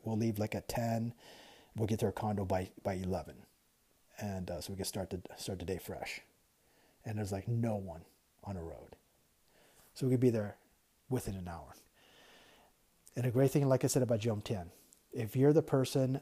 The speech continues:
that needs a lot of activity and a lot of things to do, a lot of access to stuff, Pattaya is only ten to fifteen minutes away. And that is a huge beach city,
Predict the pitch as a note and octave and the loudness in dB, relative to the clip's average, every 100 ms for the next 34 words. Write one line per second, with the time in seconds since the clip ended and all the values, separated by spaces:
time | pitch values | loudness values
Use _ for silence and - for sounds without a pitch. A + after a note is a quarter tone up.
0 | - G#2+ G#2 A2+ A#2+ A#2 A2 G2 F#2 A2 | -4 -4 0 2 4 4 2 0 0 2
1 | C3 C#3+ B2+ B2+ - - C3+ B2 B2+ B2+ | 2 2 2 0 -2 -4 -2 0 0 2
2 | B2+ G#2+ F#2+ G#2 B2+ C3 - B2+ B2 B2+ | 2 0 0 2 4 2 0 -2 -2 -4
3 | G#2+ A#2 A#2 B2+ C3 G2+ G#2 G2 A2+ B2+ | -2 -2 0 0 0 0 0 0 -2 -2
4 | - C3 - C3 - C3+ D3+ - - _ | -2 -4 -4 -4 2 2 2 -4 -20 _
5 | _ _ - - B2 - C3+ C3+ A2 G2+ | _ _ -8 -4 -4 -2 -2 -2 -4 -6
6 | G#2+ G#2 - - G#2+ - A2 - G2+ G2 | -6 -6 -8 -8 -8 -8 -10 -8 -6 -6
7 | F2+ F#2+ F#2+ F2+ F#2+ _ _ _ _ _ | -8 -8 -8 -8 -10 _ _ _ _ _
8 | - A2+ G#2+ A2+ A#2+ G#2+ G#2 G2+ - - | -10 -4 0 2 2 0 -2 -4 -6 -6
9 | - - D3 D#3 C#3+ A2 - G2 F#2 - | -6 2 6 8 8 6 0 -6 -4 -6
10 | F#2+ F2+ | -6 -8